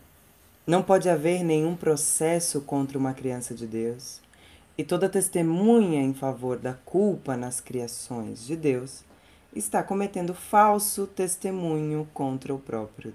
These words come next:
Deus. Uau. Com contentamento,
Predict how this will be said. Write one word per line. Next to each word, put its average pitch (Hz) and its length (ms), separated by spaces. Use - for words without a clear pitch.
Deus. - 640
Uau. - 160
Com 208 220
contentamento, 196 1120